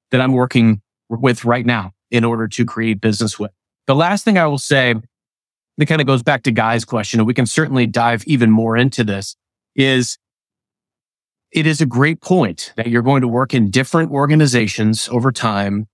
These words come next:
Your solutions will be different, and your approach or the mediums that you use might be different.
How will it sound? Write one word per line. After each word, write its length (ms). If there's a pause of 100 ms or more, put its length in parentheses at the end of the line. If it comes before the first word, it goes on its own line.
Your 120
solutions 640
will 100
be 140
different, 420 (560)
and 420
your 140
approach 640 (360)
or 160
the 100
mediums 480
that 120
you 120
use 280
might 180
be 100
different. 420